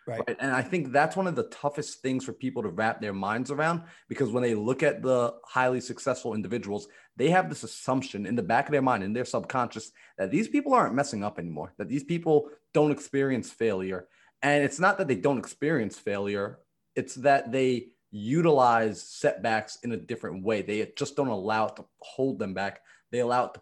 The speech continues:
Speaker 2: pull them back to shoot them forward, right?
Speaker 1: Yeah.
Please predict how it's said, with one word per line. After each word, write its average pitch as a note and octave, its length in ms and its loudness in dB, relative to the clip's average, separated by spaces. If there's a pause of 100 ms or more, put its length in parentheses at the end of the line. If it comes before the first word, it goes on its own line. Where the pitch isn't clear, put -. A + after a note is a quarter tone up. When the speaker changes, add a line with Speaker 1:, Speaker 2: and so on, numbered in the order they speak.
(120)
Speaker 2:
pull D3 220 0
them C#3 160 -2
back C3 280 0
to A2+ 80 -12
shoot - 260 -12
them F#2+ 140 -12
forward, - 480 -8 (480)
right? G#2 140 -4
Speaker 1:
Yeah. C3+ 100 0